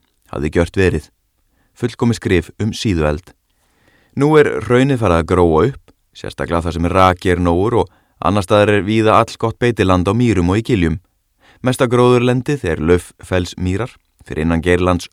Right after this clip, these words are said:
hraun, en einnig grösugar mýrar í Hrossatungum, suðvestur af Hnútu og teygingar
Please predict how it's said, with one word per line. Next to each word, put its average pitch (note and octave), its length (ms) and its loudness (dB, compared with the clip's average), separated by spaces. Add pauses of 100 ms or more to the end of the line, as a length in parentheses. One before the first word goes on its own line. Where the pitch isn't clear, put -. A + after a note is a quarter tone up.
(120)
hraun, F#2+ 300 -4 (440)
en D#2+ 120 -4
einnig F2+ 280 -2
grösugar G#2+ 600 2
mýrar G2+ 400 2 (280)
í F2+ 200 -6
Hrossatungum, E2+ 680 -2 (300)
suðvestur E2 600 -2
af - 160 -16
Hnútu G2+ 520 -6 (320)
og - 120 -16
teygingar C3+ 540 0